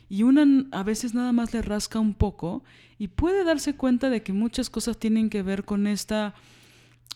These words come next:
falta de reconocimiento a las cosas que son valiosas para nosotras y que también hay gente, pues sobre todo mujeres, que están escribiendo acerca de eso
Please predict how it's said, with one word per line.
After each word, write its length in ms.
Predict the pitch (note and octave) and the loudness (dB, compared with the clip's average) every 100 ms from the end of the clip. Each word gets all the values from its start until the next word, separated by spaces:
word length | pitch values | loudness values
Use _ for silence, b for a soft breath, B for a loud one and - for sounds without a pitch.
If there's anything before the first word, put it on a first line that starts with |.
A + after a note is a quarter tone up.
| - | -8
falta 360 | - G#3+ A3 | -4 -2 -2
de 80 | G#3+ | -2
reconocimiento 960 | G3+ F#3 F#3 F3+ F3 - F3+ F#3+ F#3+ G#3 | -2 -6 -4 -4 -4 -4 -4 -2 -2 -4
a 40 | |
las 180 | G3 F3 | -4 -6
cosas 320 | F#3+ F3 F#3+ | -6 -6 -8
que 80 | F3+ | -6
son 200 | - F#3 | -6 -4
valiosas 460 | F#3 F3+ F3+ F#3 - | -4 -4 -4 -6 -6
para 220 | - D#3+ | -6 -4
nosotras 560 | D#3 - F#3+ F#3+ F3+ - | -6 -6 -8 -6 -8 -8
y 60 | |
que 120 | G3 | -10
también 420 | G3+ G3 G3+ A#3 B3+ | -6 -4 -2 0 0
hay 80 | |
gente, 520 | B3 A#3 G#3+ G3 F3 G3 B B B B B B _ | -2 -4 -6 -6 -10 -12 B B B B B B _
pues 160 | D3 | -4
sobre 220 | - C#3 C#3+ | -2 -6 -4
todo 240 | F#3+ G#3 | -2 0
mujeres, 500 | G3 - F3 E3 F3+ | -2 -4 -6 -4 -6
que 80 | E3+ | -8
están 260 | - G3+ | -4 -4
escribiendo 600 | G#3+ - G3 F#3 G#3 A#3 F#3+ | -4 -4 -4 -2 -4 -4 -4
acerca 420 | - F3 F3 E3+ | -4 -8 -8 -10
de 220 | D#3+ D3+ | -10 -8
eso 320 | D#3 D#3 D3 | -8 -8 -12